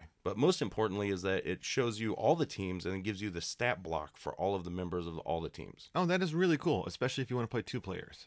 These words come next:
Speaker 1: Yeah, and this was one that I was really, I know I, I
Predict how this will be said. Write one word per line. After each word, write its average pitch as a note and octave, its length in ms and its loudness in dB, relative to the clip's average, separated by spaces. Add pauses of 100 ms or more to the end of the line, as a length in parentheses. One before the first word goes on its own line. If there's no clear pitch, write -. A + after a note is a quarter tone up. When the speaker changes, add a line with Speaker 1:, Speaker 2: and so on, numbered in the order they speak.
Speaker 1:
Yeah, G2+ 180 2
and G#2+ 140 0
this E3 140 2
was E3+ 140 2
one A2 240 2
that G2 120 0
I G#2+ 100 4
was G2+ 180 2
really, G2 400 2 (260)
I A2+ 120 -2
know B2+ 180 2
I, G#2 120 -4 (300)
I D2+ 120 -2